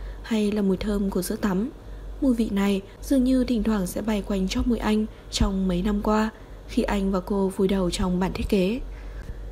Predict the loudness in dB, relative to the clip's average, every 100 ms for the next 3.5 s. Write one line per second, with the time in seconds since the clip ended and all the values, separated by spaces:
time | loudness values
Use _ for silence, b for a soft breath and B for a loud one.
0 | -8 -2 0 0 0 0 0 0 2 2
1 | 2 -2 B B 0 2 2 2 0 0
2 | 0 0 0 0 0 0 0 0 0 -2
3 | 0 2 2 2